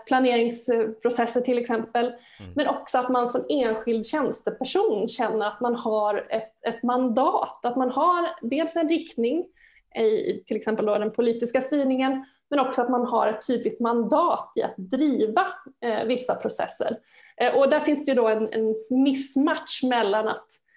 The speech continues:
Speaker 1: eh, man till exempel jobbar mycket med det i kommunal planering, så har man liksom ett visst, eh, ett begränsat utrymme. Man har liksom detaljplaneringen, man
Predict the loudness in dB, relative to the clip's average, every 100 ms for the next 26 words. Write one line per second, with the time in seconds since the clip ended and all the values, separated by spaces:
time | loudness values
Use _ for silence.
0 | _ -20 -8 0 2 2 2 2 2 0
1 | -4 -2 0 2 0 2 2 2 2 2
2 | 4 2 0 0 0 2 2 4 2 0
3 | -4 -2 2 4 2 2 0 2 2 -2
4 | -6 -6 -4 0 2 2 2 0 -2 -2
5 | -4 -6 -8 -16 -12 -10 -10 -12 -14 -4
6 | -2 -2 -4 -4 -2 0 2 2 2 0
7 | -2 0 -2 -2 -2 0 2 0 0 0
8 | 0 0 0 0 0 0 2 2 2 0
9 | -2 0 0 -2 -2 -2 0 0 -2